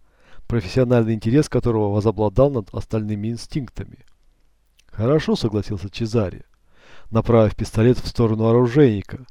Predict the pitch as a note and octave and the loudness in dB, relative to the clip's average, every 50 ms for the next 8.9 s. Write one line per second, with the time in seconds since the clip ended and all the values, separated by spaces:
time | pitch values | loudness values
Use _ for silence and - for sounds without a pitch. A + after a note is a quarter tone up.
0 | - _ _ - - - - G#2+ G#2+ A2 G#2+ G2+ A2 G#2 - G#2 G#2 - - C#3 | -20 _ _ -20 -20 -10 -8 -2 0 2 2 4 2 2 2 -2 -6 -4 -2 0
1 | C#3 C3+ A#2+ G2+ - _ - - - _ _ _ _ _ _ _ _ _ _ _ | 2 2 0 0 -2 _ -18 -20 -20 _ _ _ _ _ _ _ _ _ _ _
2 | _ - - - - - A2 A#2 A#2+ B2 A#2 B2 D3 D#3 E3 G3 G3+ - - - | _ -20 -20 -20 -10 -2 0 2 4 4 4 4 2 4 4 2 2 2 2 2
3 | A2+ G2 G#2+ A2 G#2+ G2 - - - - G#2+ A2 A2 G2+ A2+ A2+ A2 - - A#2 | 2 4 4 4 2 2 0 -6 -6 -4 -2 0 0 2 2 0 0 -2 -4 -4
4 | A2+ G2 - - _ _ _ _ _ - - - - A2+ A2+ G#2+ A2+ G2+ - A#2+ | -4 -6 -8 -14 _ _ _ _ _ -18 -16 -6 -2 0 2 4 2 4 4 4
5 | A#2 A#2+ A#2 G#2 A2+ A2+ G2 G2 G#2 A2 A2+ A2+ A2 G#2+ G#2+ G#2+ G2+ A2 A2 A#2 | 4 4 4 2 2 0 0 0 0 2 2 4 4 4 4 2 0 0 0 0
6 | B2+ B2 A#2+ G#2 F2 - - _ _ _ _ _ _ _ _ _ _ _ _ _ | 0 0 0 -2 -4 -6 -12 _ _ _ _ _ _ _ _ _ _ _ _ _
7 | _ _ _ _ A#2 A#2+ B2 B2+ - A2+ G2+ - A#2 A#2+ - A#2 A2 G2+ - - | _ _ _ _ 0 2 2 2 2 0 -2 -2 -2 -2 -2 -4 -6 -6 -6 -4
8 | - C#3 B2+ - - A2+ A2+ G#2+ - - D#3+ F3 F3 D#3 A#2 - - - | -4 -4 -4 -4 -4 -2 -2 -2 -2 -2 -2 0 0 0 -2 -6 -10 -14